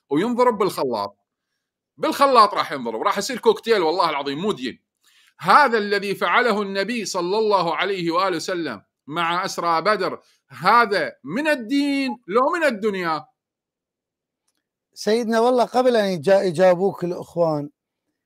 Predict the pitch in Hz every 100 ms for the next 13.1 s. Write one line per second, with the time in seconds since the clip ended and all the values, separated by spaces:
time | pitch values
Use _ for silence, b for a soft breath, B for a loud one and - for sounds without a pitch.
0 | _ _ _ _ _ - 196 170 226 208
1 | 175 175 190 208 185 170 160 180 147 135
2 | 135 _ _ _ _ _ - 175 160 127
3 | 175 120 - _ _ _ _ _ _ _
4 | _ _ _ _ _ 180 147 220 226 226
5 | 185 202 180 156 220 190 165 220 220 233
6 | - 180 165 180 190 196 160 165 135 156
7 | 143 147 - - _ _ _ _ _ 139
8 | 147 - _ _ _ - 143 208 170 120
9 | 156 185 _ _ _ _ _ _ _ 165
10 | 233 269 247 240 175 - 160 110 117 -
11 | _ _ _ - 165 214 214 247 196 220
12 | 226 175 233 254 233 226 202 180 135 127